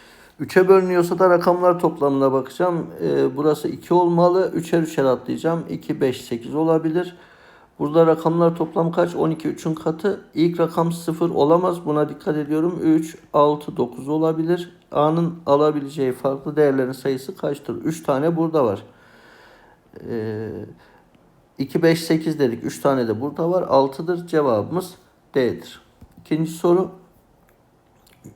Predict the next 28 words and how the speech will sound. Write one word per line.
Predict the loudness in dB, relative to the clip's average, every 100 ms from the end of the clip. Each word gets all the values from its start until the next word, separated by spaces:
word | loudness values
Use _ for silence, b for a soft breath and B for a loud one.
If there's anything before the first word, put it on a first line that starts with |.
| _
Bir | -14 -2
sayı | 4 6
otuz | 6 4 2
altıya | 2 4 2 4
bölünüyormuş. | 6 6 6 2 0 -6 -4
Bu | -4
şu | -2 -2
demek, | 0 -2 -2
hem | 0 2 4
dörde | 4 4 2 -2 B B B 0
hem | 2 2
dokuza | 0 0 2 4
bölünüyor | 4 2 0 0
demek. | 0 -4 0
Aralarında | 4 4 4 2 0
asal | 0 0 0
olmasına | 0 -2 -2 -4 -4
dikkat | -4 -2
ediyorum. | -2 -2 -2 -2 -4 B B B B B B B B B -14
Ee, | -8 -6 -6 -8
şimdi | -2 0 4 4 2 -6 -20 -20 _ -16
son | -2 0 2
iki | 4 4
basamağına | 6 4 4 4 4
bakıyorum | 2 2 0 0 2
dört | 0 0 -6
için. | -4 -4 -4 -16 _ _
Ee, | _